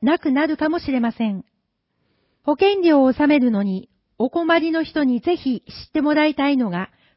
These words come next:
国民年金の免除、猶予制度です。対象者、丸一、本人、配偶者、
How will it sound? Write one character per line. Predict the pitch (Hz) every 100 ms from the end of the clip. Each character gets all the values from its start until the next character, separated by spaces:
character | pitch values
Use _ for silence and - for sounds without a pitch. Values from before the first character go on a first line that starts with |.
| -
国 | 302 -
民 | 330 339 330
年 | 330 302
金 | - 240
の | 214 196 -
免 | - 277 285
除、 | 240 262 254 _ _ _ -
猶 | 220 320 339
予 | 339 320
制 | 330 320
度 | 254
で | 240 208
す。 | - _ _ _ _ _ _ _ _ _ _ _ _ _ _ _ _ _ _ _ _ _
対 | 339 370
象 | - 381
者、 | 359 233 190 _ _ _ _ -
丸 | 233 294 330
一、 | 294 302 285 _ _ _
本 | _ - 359 349
人、 | 277 233 190 - -
配 | - 320 320
偶 | 320 311
者、 | - 202